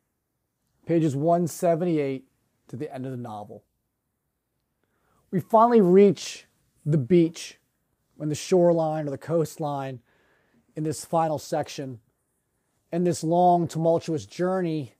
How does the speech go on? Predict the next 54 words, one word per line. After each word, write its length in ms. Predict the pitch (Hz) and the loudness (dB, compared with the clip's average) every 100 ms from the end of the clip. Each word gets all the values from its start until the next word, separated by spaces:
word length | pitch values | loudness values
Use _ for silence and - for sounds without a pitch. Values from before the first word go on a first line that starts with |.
| _ | _
seems 300 | _ - 226 | _ -4 -2
to 60 | 185 | 0
be 100 | 202 | -2
coming 340 | - 185 180 151 | -2 -2 0 0
to 180 | 170 | -2
an 100 | 156 160 | -2 -6
end, 500 | 208 202 196 190 170 | -4 0 2 0 -2
both 340 | 131 170 175 - | 2 4 2 -2
for 500 | - 165 160 147 131 _ _ _ _ _ _ _ | -4 0 0 -2 -4 _ _ _ _ _ _ _
the 80 | 143 | -14
father 680 | - 226 220 190 165 156 127 _ _ _ _ _ _ _ _ | 0 4 4 4 2 -2 -6 _ _ _ _ _ _ _ _
and 140 | 156 | -12
for, 120 | - 160 | -4 -2
obviously, 400 | 156 143 - 160 | 0 -2 -6 -6
the 120 | 139 | -6
reader 440 | 131 165 147 131 | -2 0 0 -4
as 120 | 135 | -8
we 60 | 151 | -8
approach 340 | 139 160 147 | -8 -8 -8
the 80 | - | -10
end 100 | 151 | -12
of 60 | 147 | -10
the 60 | |
novel. 520 | 131 143 151 131 113 - _ _ _ _ _ _ _ _ _ _ | -8 -4 -4 -4 -8 -16 _ _ _ _ _ _ _ _ _ _
What 120 | - 196 | 0 4
we 100 | 208 | 6
have 160 | 247 | 4
to 80 | - | 0
consider 540 | 220 190 - 226 214 | -4 -4 0 4 4
and 80 | 185 | 2
keep 180 | - 190 | -6 -8
in 80 | 160 | -8
mind 400 | 156 165 170 170 | -4 -2 -2 -2
is 80 | 151 | -4
that 140 | 160 | -6
the 80 | 156 | -8
son 640 | - - 226 220 208 190 | -10 -8 -2 -2 -2 -4
is 180 | 180 160 | -6 -8
being 220 | 113 180 | -2 -2
prepared 520 | 160 143 135 175 170 | -2 -6 -4 -2 -2
for 220 | 127 160 170 | -4 -6 -4
a 140 | 156 | -4
life 360 | 151 156 165 156 | -2 -2 -2 -6
without 300 | - 175 139 | -8 -6 -8
his 160 | 123 | -12
father, 480 | - 160 151 135 123 | -6 -2 -2 -4 -10
whether 300 | 120 151 156 | -8 -4 -4
the 80 | 139 | -4
father 500 | - 165 170 165 151 | -2 0 2 2 -2
is 100 | 127 | -2
willing 280 | 143 160 156 | -4 -4 -6
to 140 | - | -8
admit 260 | 139 147 165 | -6 -2 0
it 220 | 165 160 | 0 -4